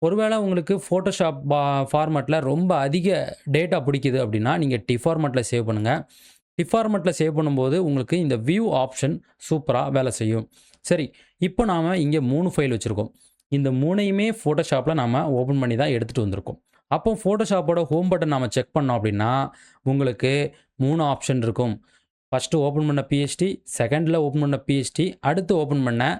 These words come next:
tif ஃபார்மேட்ல இருக்கக்கூடிய இமேஜ். இந்த ரெண்டுக்குமே Photoshop சிம்பல் காமிக்குது. இந்த ஒண்ணுக்கு மட்டும் Photoshop சிம்பல் காமிக்கல. காரணம் என்ன அப்படின்னா, இது tif ஃபார்மேட்ல இருக்கு. அதனால தான் உங்களுக்கு இதுல Photoshop சிம்பல் காமிக்கல.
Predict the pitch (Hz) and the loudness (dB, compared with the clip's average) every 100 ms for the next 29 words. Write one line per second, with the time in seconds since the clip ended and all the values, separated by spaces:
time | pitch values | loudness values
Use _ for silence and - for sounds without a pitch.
0 | _ _ _ _ - 151 - 139 127 117 | _ _ _ _ -4 -4 -2 0 0 0
1 | 110 113 117 104 107 110 101 117 165 - | 0 0 -2 -2 -2 -2 0 0 -2 -4
2 | 123 110 113 113 - - - _ - 151 | 0 0 0 0 -4 -16 -20 _ -2 0
3 | 160 143 190 226 208 202 208 - 196 190 | 2 2 0 0 0 0 -2 -2 -2 0
4 | 190 170 - 143 139 135 127 117 107 110 | 0 -2 0 0 0 0 0 0 0 0
5 | 123 123 120 110 131 165 143 117 127 - | 2 2 0 2 0 0 -2 0 -4 -2
6 | 139 131 139 - 113 117 147 127 113 107 | -2 0 -2 0 0 0 0 0 0 0
7 | 113 113 - - - _ 147 175 214 196 | 0 -2 -4 -20 -20 _ 0 0 0 0
8 | 165 160 156 131 120 123 156 - _ _ | 0 0 0 0 0 0 -2 -6 _ _
9 | - 131 131 170 _ - 147 - 165 123 | -2 0 0 -2 _ -2 -2 0 0 2
10 | 120 107 113 107 - 107 113 127 117 123 | -2 0 0 0 0 0 0 0 0 0
11 | 165 120 101 156 180 _ _ 139 123 117 | 0 -2 -2 -4 -4 _ _ -2 0 0
12 | - - 160 170 156 143 - 110 117 - | -2 -2 -2 0 -2 -2 -4 0 -2 -4
13 | - 151 113 - | -2 -2 -2 -2